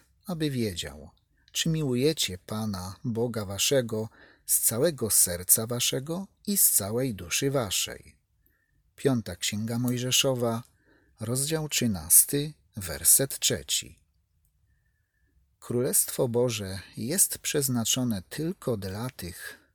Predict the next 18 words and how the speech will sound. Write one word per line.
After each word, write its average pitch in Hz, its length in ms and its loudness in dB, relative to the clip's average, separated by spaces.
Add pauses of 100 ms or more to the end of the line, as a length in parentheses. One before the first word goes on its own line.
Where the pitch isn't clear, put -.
(140)
którzy 117 380 -2
przez 104 320 0
łaskę 107 580 2
Bożą 113 540 0 (680)
staną 202 420 2
się 143 280 -2
w - 60 -2
sercu 156 420 0
podobni 123 560 0
do 98 140 -8
Pana 113 340 -2
Jezusa. 95 680 -2 (920)
Będą 139 380 2
miłować 113 680 0
Boga 101 520 -8
z - 160 4
całego 101 420 -6
serca 117 760 4